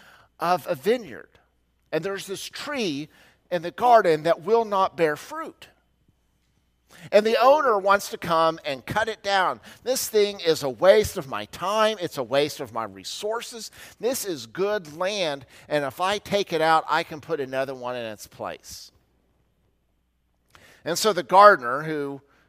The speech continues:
is probably Jesus, um, pulls out the Don Dyer rule,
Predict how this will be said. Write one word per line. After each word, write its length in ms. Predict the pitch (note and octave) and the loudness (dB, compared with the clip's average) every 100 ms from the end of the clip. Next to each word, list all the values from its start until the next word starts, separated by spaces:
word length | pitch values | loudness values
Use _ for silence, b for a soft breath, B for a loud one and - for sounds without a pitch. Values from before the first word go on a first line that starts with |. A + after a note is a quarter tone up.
| _ | _
is 200 | D3 C#3 | -12 -10
probably 560 | - G3 F3 C#3 C#3 B2 | -2 0 0 -4 -8 -8
Jesus, 720 | F3+ G#3+ A#2+ A#2+ C#3+ - - b b b b | -10 -12 -10 -12 -12 -14 -18 b b b b
um, 300 | D#3+ D#3+ D#3 D3+ | 0 0 -2 -12
pulls 360 | - - B3 A3+ G3+ | -6 -2 -2 -2 2
out 300 | G3 F#3+ F#3 | 4 2 -2
the 80 | |
Don 360 | C#3+ E3 E3 D#3 | -4 0 0 -2
Dyer 340 | C#3+ C#3 C3 | -4 -4 -4
rule, 340 | A2 F2+ D2 | -8 -16 -20